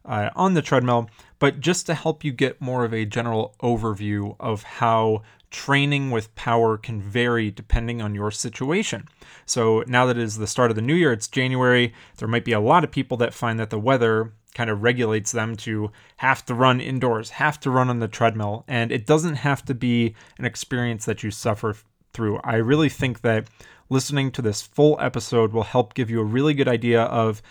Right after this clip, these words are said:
not only the key factors that go into running with power on the treadmill, but how to make running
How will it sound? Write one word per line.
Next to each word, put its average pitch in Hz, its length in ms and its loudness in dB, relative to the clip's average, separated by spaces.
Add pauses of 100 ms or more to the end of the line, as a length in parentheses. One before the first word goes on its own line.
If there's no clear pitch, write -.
(240)
not 139 280 6
only 135 480 -2 (240)
the - 80 -12
key - 220 -6
factors 123 480 0
that 113 260 -4
go 120 300 4
into 117 640 -2
running 120 520 0
with 113 180 -2
power 113 380 2
on 113 100 -4
the 113 80 -2
treadmill, 160 440 2 (340)
but - 140 0
how 170 500 2
to 143 200 -4
make 123 300 0
running 123 460 -2